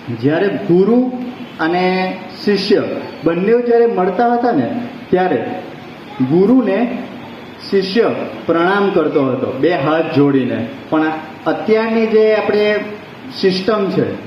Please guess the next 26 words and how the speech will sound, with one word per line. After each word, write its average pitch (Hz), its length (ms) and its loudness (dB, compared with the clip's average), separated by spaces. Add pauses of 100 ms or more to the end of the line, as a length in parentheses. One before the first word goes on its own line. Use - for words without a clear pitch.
(140)
એ 180 140 0
આ 180 260 0
પ્રાચીન 185 420 0
સમયની 180 500 2
સિસ્ટમને 180 440 0 (100)
ભૂલી 156 280 4
ગઈ 117 240 2
છે. 104 160 -2 (720)
તો 160 140 4 (800)
મારે 156 260 2
અત્યારે 190 380 2
બધા 190 460 2 (220)
વિદ્યાર્થીઓને 185 640 2
એ 180 120 4
જ 180 120 0
કહેવાનું 143 440 2 (640)
કે 165 100 -2
આપણે 143 320 0 (240)
જ્ઞાનગંગા 175 720 2
વિદ્યાલયના 156 720 2
વિદ્યાર્થી, 131 640 0 (520)
એટલે 143 200 2
આપણે 139 420 -2
સંસ્કારોને 196 840 2
ભૂલવાના 160 500 4
નહીં. 135 260 0